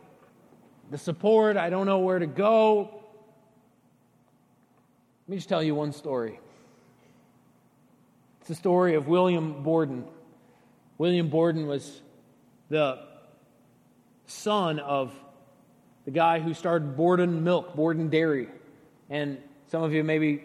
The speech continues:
are familiar with, with that, but it, nonetheless, it was a, it was a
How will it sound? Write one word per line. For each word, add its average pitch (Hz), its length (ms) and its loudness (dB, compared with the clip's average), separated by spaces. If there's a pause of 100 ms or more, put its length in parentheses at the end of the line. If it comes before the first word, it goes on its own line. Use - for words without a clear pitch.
(140)
are 139 200 -4
familiar 160 400 0
with, 156 160 0 (420)
with 147 120 -2
that, 170 200 2
but 165 80 2
it, 165 220 -2
nonetheless, 190 560 2
it - 20 -2
was 170 220 -2
a, 156 180 0 (340)
it 170 60 -6
was 160 100 0
a 160 200 0